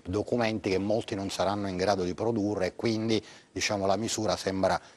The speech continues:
pensata per restringere invece in questo caso la platea, escludendo per quanto possibile, eh, i cittadini extracomunitari. Insomma, vediamo se i Cinque Stelle, può essere persino che gradiscano, <laughs> diciamo, una cosa di questo tipo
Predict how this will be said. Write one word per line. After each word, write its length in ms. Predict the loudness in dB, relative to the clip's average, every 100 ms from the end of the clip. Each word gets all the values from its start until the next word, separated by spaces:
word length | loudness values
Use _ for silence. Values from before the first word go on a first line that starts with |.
| _
pensata 680 | 0 0 2 2 4 4 2
per 180 | 2 0
restringere 920 | 0 0 0 4 6 6 2 0 -2
invece 300 | -2 -2 -4
in 80 | -6
questo 260 | -4 0
caso 240 | 0 0 2
la 120 | 2
platea, 460 | 2 2 2 0 -2 -10 -10
escludendo 680 | -6 -4 -4 0 0 0 -4
per 140 | -6
quanto 320 | -4 -4 -2 -4
possibile, 920 | -4 -4 -4 -4 -2 -4 -6 -14 -20 -20 _ -10
eh, 100 | -6
i 100 | -4
cittadini 420 | -6 -6 -6 -6
extracomunitari. 840 | -8 -8 -8 -6 -8 -4 -4 -4 -8
Insomma, 340 | -12 -10 -10 -4
vediamo 340 | -2 -2 -2
se 140 | -6 -8
i 40 |
Cinque 280 | -8 -8 -8
Stelle, 340 | -4 -4 -4 -8 -20 -20 _ _
può 100 | -10
essere 220 | -8 -8 -10
persino 340 | -8 -6 -4
che 120 | -2
gradiscano, 680 | 0 2 2 0 -2 -6 -6
<laughs> 0 |
diciamo, 320 | -8 -6 -6 -6
una 180 | -6
cosa 280 | -4 -4 -4
di 120 | -6
questo 340 | -6 -6 -4 -4
tipo 320 | -2 -2